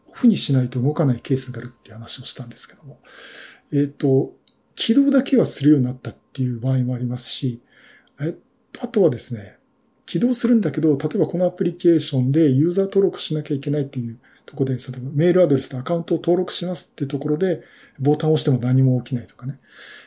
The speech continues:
え、ちょっと一部そういったちょっと不可解なところもあるんですが、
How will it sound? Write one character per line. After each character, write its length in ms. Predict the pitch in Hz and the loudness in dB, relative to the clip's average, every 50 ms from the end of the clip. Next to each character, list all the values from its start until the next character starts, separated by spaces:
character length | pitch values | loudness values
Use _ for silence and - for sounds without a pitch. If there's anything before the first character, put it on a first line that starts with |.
| _ _ - | _ _ -8
え、 100 | 156 - | -8 -6
ち 120 | - - | -8 -4
ょ 20 | |
っ 20 | - | -2
と 80 | - | -2
一 200 | 170 170 - 240 | -2 0 0 -2
部 60 | 180 139 | -2 -2
そ 240 | - - - 202 | -2 -2 0 0
う 60 | 214 202 | 0 0
い 40 | |
っ 40 | 202 | -2
た 220 | - _ - 202 196 | -6 _ -2 -2 0
ち 60 | 196 | 0
ょ 20 | |
っ 260 | - - _ - - - | -2 -6 _ -12 -6 -2
と 80 | 156 139 | -2 -2
不 180 | - - - | -2 -4 -12
可 240 | - - - 214 202 | -14 -10 -8 -8 -8
解 280 | - - - 170 160 147 | -6 -2 0 0 2 2
な 120 | 139 131 131 | 2 0 0
と 180 | - 139 131 | -2 -6 -4
こ 120 | - 147 143 | -2 0 0
ろ 80 | 135 | 0
も 200 | 127 123 143 - - | 0 0 -2 -6 -4
あ 80 | 147 | 0
る 100 | 143 139 | 0 2
ん 100 | 127 117 | 0 0
で 80 | 120 123 | -2 -6
す 180 | - - - 127 | -10 -10 -6 -4
が、 240 | 135 135 127 131 | -2 -2 -2 -4